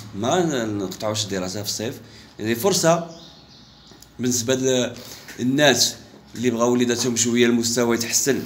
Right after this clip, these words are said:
لان انتم شفتوا المستوى ضعيف بزاف. اللي بغا شويه يتحسن المستوى، في، آه، وليداتو ي-، سميتو ي-، مره مره يصيفطهم ل-،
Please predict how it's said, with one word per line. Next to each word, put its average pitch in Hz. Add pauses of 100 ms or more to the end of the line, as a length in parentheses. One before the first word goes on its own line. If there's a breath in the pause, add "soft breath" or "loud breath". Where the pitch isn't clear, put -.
(100)
لان 107
انتم 113
شفتوا 120
المستوى 107
ضعيف 104
بزاف. 113 (520 loud breath)
اللي 147
بغا 220
شويه 262
يتحسن 254
المستوى، 147 (640 loud breath)
في، 175
آه، 123
وليداتو 143
ي-، 113
سميتو 117
ي-، 107
مره 113
مره 120
يصيفطهم 120
ل-، 107